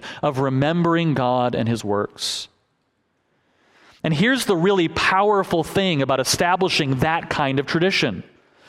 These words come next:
The longer that it is cultivated and the longer that it grows and established, the harder it is to completely forget.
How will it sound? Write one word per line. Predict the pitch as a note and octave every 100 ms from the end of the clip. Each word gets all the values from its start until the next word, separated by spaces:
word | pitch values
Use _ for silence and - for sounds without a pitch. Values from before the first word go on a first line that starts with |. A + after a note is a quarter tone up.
| - -
The | F#3
longer | E3 D3+ E3+ G3+ A3+ B3+ B3 B3 G#3+
that | F#3+ G3 G3
it | F#3
is | F3 -
cultivated | - G#3 A3 A3 E3+ C#3+ B2+ A#2 B2 D3 - -
and | F3+
the | D#3+
longer | D#3 E3+ G3 A3+ A#3+ A#3+ G#3
that | F#3+
it | F#3 F#3
grows | D3+ D#3+ F#3 G3+ F#3 E3
and | F3
established, | C#3+ - F3+ F#3 A3+ E3 C#3 - - - -
the | D#3
harder | - - G3 A#3+ B3 A#3+ A3+
it | F#3
is | G#3 A3+ D#3+ -
to | D3+
completely | E3 C3+ E3 D3+ C#3
forget. | C#3+ D3+ F#3+ - -